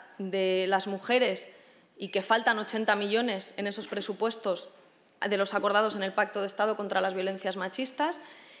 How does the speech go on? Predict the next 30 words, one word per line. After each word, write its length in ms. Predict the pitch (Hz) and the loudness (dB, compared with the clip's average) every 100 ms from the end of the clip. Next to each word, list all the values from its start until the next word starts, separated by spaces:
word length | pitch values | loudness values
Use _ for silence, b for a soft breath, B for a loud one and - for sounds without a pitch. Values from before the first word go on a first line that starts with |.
| B | B
que 80 | 226 | 2
responde 420 | 208 226 247 240 | 4 4 4 6
de 100 | 226 | 4
forma 260 | 226 214 | 2 0
muy 100 | 208 | 0
precaria 400 | 202 196 233 247 | 0 2 4 6
a 40 | 220 | 6
las 120 | 190 | 4
demandas 400 | 196 208 208 196 | 4 2 4 2
de 80 | 196 | 2
los 160 | 190 | 0
pensionistas 600 | 196 190 196 190 - 190 190 | -4 -6 -4 -6 -4 -4 -2
y 20 | |
las 160 | 190 | -2
pensionistas 840 | 190 190 196 190 226 - 262 349 - B B B | -2 -4 -2 -2 -4 -2 -2 -2 -8 B B B
y, 100 | - 196 | -6 0
por 160 | 190 | 2
tanto, 500 | 185 185 190 254 - - | 4 2 2 0 -2 -12
estamos 360 | - - 190 190 | -12 -6 -4 -4
en 80 | 185 | -4
contra 320 | 202 202 190 | -2 2 2
de 60 | 190 | 2
esos 160 | 190 | -2
presupuestos 760 | 196 190 190 214 - 277 311 - | -6 -6 -4 -6 -2 -4 -4 -4
y 80 | 208 | 0
lo 80 | |
vamos 240 | 190 202 208 | 2 0 -2
a 60 | |
seguir 280 | 208 196 190 | -8 -6 -4
estando. 480 | 190 - 185 185 - | -6 -4 -4 -4 -10